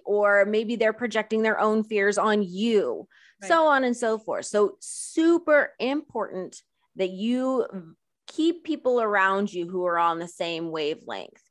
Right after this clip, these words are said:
Speaker 1: because then you can only grow further from that.
Speaker 2: And if you don't have any friends, it's fine. It's fine. Get books, those, get podcasts, get people like this to speak to. Friends will come when they, when actually,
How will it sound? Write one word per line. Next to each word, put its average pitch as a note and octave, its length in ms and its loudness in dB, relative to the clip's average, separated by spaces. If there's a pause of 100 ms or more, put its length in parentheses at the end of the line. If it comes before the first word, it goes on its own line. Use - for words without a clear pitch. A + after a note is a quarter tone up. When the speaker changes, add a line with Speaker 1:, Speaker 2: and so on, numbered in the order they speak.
Speaker 1:
because E3 260 -12
then G3+ 160 -2
you A#3+ 100 -2
can A3+ 180 -4
only G3+ 240 0
grow E3 500 0 (120)
further D#3+ 400 -2
from D3 240 -10
that. - 260 -6 (460)
Speaker 2:
And B3+ 80 -2
if C#4 120 -2
you E4 80 -4
don't E4 180 0
have D4 240 2
any D4+ 220 -2
friends, B3 500 -2
it's - 220 -16
fine. C#4+ 760 -2
It's B3+ 240 -2
fine. F4+ 460 -4
Get B3+ 240 -4
books, - 540 -2
those, B3+ 220 -6 (280)
get C4 240 -4
podcasts, D4+ 500 -2
get C4 160 0
people D#4 240 -4
like D4+ 200 -2
this D#4+ 140 -8
to D4 120 -14
speak - 400 -8
to. G3+ 220 -2 (220)
Friends C#4 260 -4
will D4+ 100 -4
come C#4 340 -2
when A#3+ 200 -4
they, A#3 180 -2
when A#3 380 -4
actually, B3+ 760 -4